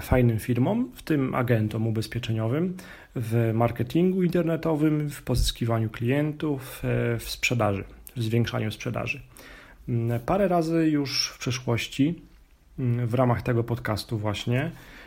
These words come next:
em, opowiadałem o takim wydarzeniu, z którego jestem bardzo dumny, z, e, nad którym się bardzo dużo napracowałem.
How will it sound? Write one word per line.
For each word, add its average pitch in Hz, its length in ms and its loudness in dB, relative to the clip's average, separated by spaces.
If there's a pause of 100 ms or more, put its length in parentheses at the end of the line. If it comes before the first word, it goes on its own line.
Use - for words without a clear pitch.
(200)
em, 120 760 -4
opowiadałem 131 680 0
o 127 60 -4
takim 139 540 -2 (120)
wydarzeniu, 135 680 2
z 127 80 -6
którego 120 240 0
jestem 120 260 0
bardzo 113 260 2
dumny, 107 460 2
z, - 300 -6
e, 143 40 -4 (440)
nad 113 220 -2
którym 120 220 0
się 123 120 -4
bardzo 113 280 2
dużo 107 180 2
napracowałem. 104 840 0